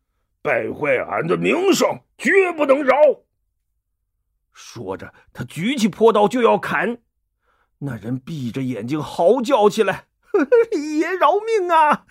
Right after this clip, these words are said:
你要是杀了我，就是杀了两条人命啊！我家里还有个九十岁的老娘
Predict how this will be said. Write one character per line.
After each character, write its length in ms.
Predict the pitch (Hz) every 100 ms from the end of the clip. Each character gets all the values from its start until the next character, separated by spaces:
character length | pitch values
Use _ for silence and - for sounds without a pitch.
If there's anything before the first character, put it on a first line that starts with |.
| 277 381 392
你 140 | 349
要 140 | 262
是 160 | 269 302
杀 280 | - 262 247
了 100 | 247
我， 340 | 226 208 240 311 -
就 160 | 370 311
是 120 | 302
杀 300 | - 339 294
了 100 | 302
两 300 | 294 262 339
条 180 | 349 427 480 453
人 120 | 370
命 340 | 381 381 285 247
啊！ 380 | 247 240 220 - 330 269 262
我 100 | 330
家 240 | 180 233 208
里 100 | 220
还 140 | 262
有 120 | 254
个 140 | 226 330
九 300 | - 330 302
十 120 | 415
岁 160 | 427 349
的 120 | 330
老 240 | 302 262
娘 200 | 302 285